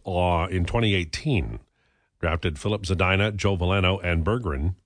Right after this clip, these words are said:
in the second round. All three of those folks have made it to the National Hockey League. By the way, Tyler Wright, somebody was saying the other day about he didn't draft any good players when he was in Detroit. People have forgotten that he was there when, uh, Moritz Seider was drafted number six overall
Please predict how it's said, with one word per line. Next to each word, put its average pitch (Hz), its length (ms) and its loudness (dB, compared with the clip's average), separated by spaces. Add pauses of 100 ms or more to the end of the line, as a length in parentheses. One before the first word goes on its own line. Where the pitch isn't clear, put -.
(140)
in 82 200 0
the 80 120 0
second 139 400 -2
round. 60 360 -6 (520)
All 92 160 2
three 98 240 0
of 80 100 0
those 110 400 2
folks 62 320 -10
have 65 140 -6
made 69 140 -4
it 64 80 -10
to 71 60 -10
the 62 100 -6
National 60 400 -6
Hockey 69 260 -6
League. - 180 -14 (960)
By 82 100 2
the 80 80 0
way, 76 120 -2
Tyler 104 300 0
Wright, 95 360 0
somebody 208 300 -4
was 78 160 -8
saying 101 220 -4
the 80 80 0
other 78 120 -2
day 82 180 -2
about 73 200 -4
he 73 100 -4
didn't 87 280 -2
draft 85 300 -2 (120)
any 107 300 2
good 95 260 -2
players 90 520 -6 (360)
when 73 140 -4
he 73 60 0
was 69 180 -2
in 67 80 -2
Detroit. 58 400 -8 (760)
People - 200 -6
have 73 80 -4
forgotten 73 320 -2
that 64 160 -4
he 82 100 -6
was 71 180 -4
there 69 200 -4
when, 62 260 -4
uh, 62 60 -4
Moritz 71 420 -4
Seider 98 340 -2
was 52 120 -10
drafted 58 380 -8
number 60 200 -8
six - 300 -4
overall 69 600 -4